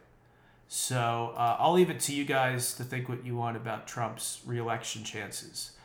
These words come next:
But certainly the fact that the midterms were weaker than if Trump had done nothing at all, right? If, if Trump had kept his mouth shut <laughs> and had not backed any candidates,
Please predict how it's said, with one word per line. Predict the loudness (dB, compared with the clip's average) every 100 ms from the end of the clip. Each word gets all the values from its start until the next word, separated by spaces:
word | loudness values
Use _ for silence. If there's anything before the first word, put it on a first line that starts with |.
| -6
But | -2
certainly | 2 4 4 2 2
the |
fact | 2 4 2 0
that | -4 -2
the |
midterms | -2 -2 0 0 0 -2 -2
were | -4
weaker | -2 -2 -2 -4 -2 -4 -10 -20 -20 -20 -20 -10
than | -2 0
if | 0
Trump | -2 2 2 0
had | -4
done | 0 0 2
nothing | 0 -2 -4 -6
at | -4
all, | -4 -4 -8 -14 -20 _ _
right? | -10 -8 -6
If, | -10 -14 -20 -20 -10
if | -8
Trump | 0 0 0
had | -2
kept | -2 -2
his | -4 -2
mouth | 2 0 0
shut | -4 -4 -6 -12 -20 -20
<laughs> | -16 0
and | 0 2 -4 -4 -8 -20 -20 -4 0
had | 4
not | 4 4
backed | 6 6 6 0
any | -2 -2
candidates, | -2 -2 -4 -6 -6 -8 -8